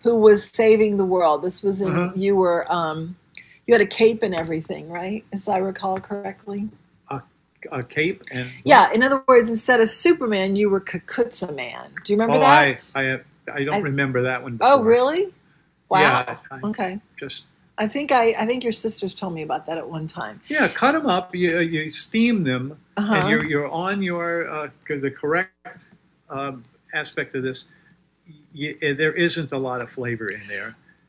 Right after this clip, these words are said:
Speaker 2: and it's also, th-, that's, those, um, mel-, melitons, they have the, a lot
Speaker 1: Same
Speaker 2: of the same
Speaker 1: thing.
Speaker 2: issues.
Speaker 1: Yeah.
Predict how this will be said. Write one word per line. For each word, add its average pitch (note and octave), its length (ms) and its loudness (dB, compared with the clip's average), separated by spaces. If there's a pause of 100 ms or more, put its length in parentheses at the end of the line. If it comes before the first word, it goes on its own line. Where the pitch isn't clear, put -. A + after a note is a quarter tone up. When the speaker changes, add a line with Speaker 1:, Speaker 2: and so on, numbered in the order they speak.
(120)
Speaker 2:
and C3+ 260 -2
it's C3+ 320 -4
also, D3+ 520 -2
th-, D3 240 -6
that's, D3+ 320 -6 (100)
those, C#3+ 400 -6 (180)
um, B2 360 -10 (800)
mel-, D#3+ 300 0
melitons, C#3+ 760 -4
they E3 140 -2
have D3 220 -8
the, C#3+ 200 -8
a C#3 80 -10
lot C3 200 -6
Speaker 1:
Same C#4+ 160 -2
Speaker 2:
of C#4+ 60 -2
the - 40 -2
same C4+ 200 0
Speaker 1:
thing. - 80 -2
Speaker 2:
issues. F#3 420 -6
Speaker 1:
Yeah. F#4 300 -2